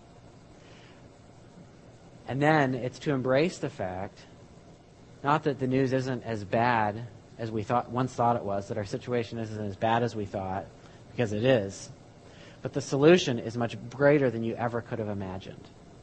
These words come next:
Because the wrath that is, that God is going to pour out on this world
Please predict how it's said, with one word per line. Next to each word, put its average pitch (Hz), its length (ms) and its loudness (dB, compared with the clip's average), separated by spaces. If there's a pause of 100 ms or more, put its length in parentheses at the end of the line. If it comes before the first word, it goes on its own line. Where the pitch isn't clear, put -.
(720)
Because 131 300 -2
the 135 100 -2
wrath 123 480 6 (140)
that 123 220 -4
is, 107 280 -8 (100)
that 120 200 -4
God 123 220 6
is 120 120 -4
going 127 220 -2
to 120 60 -4
pour 131 260 0
out 113 220 2
on 110 160 -6
this 104 140 -8
world 113 500 -2